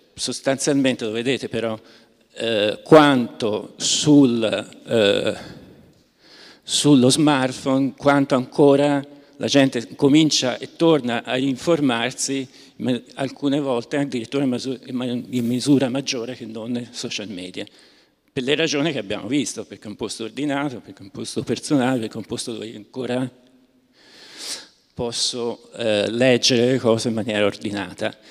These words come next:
Gmail gioca chiaramente un ruolo fondamentale, è stata,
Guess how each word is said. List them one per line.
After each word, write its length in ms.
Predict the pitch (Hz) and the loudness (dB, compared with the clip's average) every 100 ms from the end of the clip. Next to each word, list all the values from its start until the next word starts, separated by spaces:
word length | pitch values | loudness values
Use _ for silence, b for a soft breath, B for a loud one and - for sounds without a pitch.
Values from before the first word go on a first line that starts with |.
| B B | B B
Gmail 760 | - 143 156 160 131 110 - | 4 6 8 8 6 2 -6
gioca 360 | - 135 120 127 | 0 2 2 -2
chiaramente 540 | 123 123 123 135 120 | -2 0 0 -2 -4
un 40 | 110 | -8
ruolo 380 | 113 107 107 98 | -6 -4 -4 -6
fondamentale, 1040 | - 113 127 135 147 147 127 139 135 - - - - _ _ B B B B B B _ | -8 -8 -2 0 0 0 2 2 0 -2 -12 -20 -20 _ _ B B B B B B _
è 40 | |
stata, 560 | - 110 101 107 98 | -12 -10 -8 -8 -8